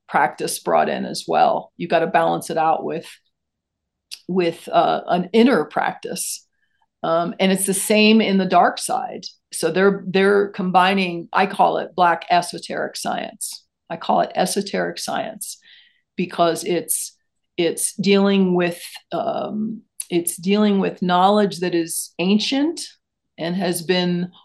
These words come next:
ongoing for many epochs. And it's also dealing with, um, filtering that into or channeling that into the technology to, to control.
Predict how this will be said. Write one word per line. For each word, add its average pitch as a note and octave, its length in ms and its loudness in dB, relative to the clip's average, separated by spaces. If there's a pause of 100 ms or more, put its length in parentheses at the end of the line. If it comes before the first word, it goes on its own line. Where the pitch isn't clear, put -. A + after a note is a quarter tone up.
ongoing F#3+ 880 4 (140)
for F3 380 -2
many F#3 340 -2
epochs. G#3+ 600 0
And F3 140 -2
it's E3+ 160 -6
also F3 320 0
dealing E3+ 420 -2
with, E3+ 280 -2 (640)
um, E3 640 -4 (1200)
filtering G3+ 720 4
that F#3 260 4
into F#3+ 640 2
or E3+ 600 0
channeling F#3+ 520 0
that F3 220 2
into F3+ 360 -2
the E3 100 -4
technology D3+ 920 -4
to, D3 680 -8 (280)
to F#3 100 -6
control. - 680 -4